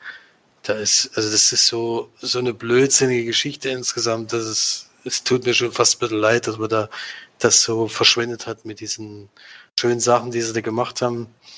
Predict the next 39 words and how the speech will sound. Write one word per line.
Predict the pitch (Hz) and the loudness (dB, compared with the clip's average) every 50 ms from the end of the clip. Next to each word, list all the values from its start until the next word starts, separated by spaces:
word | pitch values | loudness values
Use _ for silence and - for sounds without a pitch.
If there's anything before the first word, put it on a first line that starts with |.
| - - - - - - _ _ _ _ _ | -20 -20 -20 -20 -20 -20 _ _ _ _ _
Da | 120 113 113 110 107 - | 4 4 4 2 2 4
wär | 123 120 117 | 6 6 8
sicherlich | 110 - - 135 131 131 120 117 113 - - | 6 4 2 4 4 4 4 4 0 -2 0
mehr | 127 127 127 127 | 2 2 2 2
drin | - - 120 113 | 2 -2 -4 -4
gewesen, | 107 110 104 104 110 110 107 110 113 110 110 110 | -4 -4 -2 0 0 0 0 -2 -4 -4 -6 -4
äh, | 110 107 107 107 107 | -4 -4 -2 -4 -4
jetzt | 110 117 117 110 - - 123 | -2 -2 0 0 0 0 0
nicht | 117 113 - - - - _ _ _ _ _ _ | 0 0 -2 -4 -4 -8 _ _ _ _ _ _
in | - 127 | -6 -2
Richtung | 123 117 113 - - - 120 113 | 0 0 0 0 0 -2 -2 -2
Inception | 110 107 - 123 123 - - - - 120 104 | 0 2 2 0 2 0 -2 -2 -2 -2 -2
vielleicht, | 107 131 110 110 113 113 113 - - | 0 2 4 4 4 2 0 0 2
weil | 120 113 110 | 2 2 2
das, | 113 117 110 - - - - - | 0 0 2 2 0 0 2 4
erstens | 127 - - - 120 - - | 4 4 4 2 -2 -2 -2
gibt's | - 131 - - | -2 -4 -4 0
das | - 127 120 | 2 4 4
schon | - - 127 120 | 4 2 2 -2
und | 117 113 110 | -2 -4 -2
zweitens, | - 117 113 113 113 113 110 - - - - - - - - - - - - _ _ _ _ _ _ _ | -2 0 0 0 -2 -2 -4 -4 -6 -6 -12 -16 -14 -14 -14 -14 -16 -18 -20 _ _ _ _ _ _ _
äh, | 123 123 117 117 113 113 | 4 6 6 6 6 4
gibt's | 113 - 127 123 - - - - | 4 0 0 2 2 2 2 4
da, | - 113 110 113 113 113 113 - _ _ _ _ _ _ _ _ _ _ _ _ _ _ _ _ _ _ _ _ _ _ _ _ _ _ _ _ _ _ _ _ _ _ _ _ _ | 2 4 4 4 2 2 0 -4 _ _ _ _ _ _ _ _ _ _ _ _ _ _ _ _ _ _ _ _ _ _ _ _ _ _ _ _ _ _ _ _ _ _ _ _ _
kann | - 120 117 | 0 2 4
man | 120 117 | 4 2
das | 113 117 110 - | 4 4 2 4
eigentlich | - 117 113 110 107 101 - | 4 0 0 2 0 -2 -2
nicht | 113 101 - | -4 -4 2
nach-, | 120 113 120 123 - - - - - _ _ - | 4 6 6 6 4 0 -8 -10 -14 _ _ -6
nachbauen, | 123 120 120 120 120 - - - 120 117 120 120 117 113 | 2 4 6 6 4 2 -2 0 2 2 2 0 -2 -2
was | 113 107 - | 0 0 0
da | - 120 | 0 0
eben | 117 120 117 117 113 | 0 0 -2 -4 -4
gemacht | 113 113 117 113 - - - | 0 0 0 -2 -2 -4 -2
wurde, | 123 117 117 120 113 110 | -2 -2 0 -2 -2 -2
sondern | 110 - 113 107 107 107 | -2 -2 -2 -2 -2 -2
man | 104 104 107 | 0 0 0
hätte | 110 107 - 110 101 | 2 2 2 0 0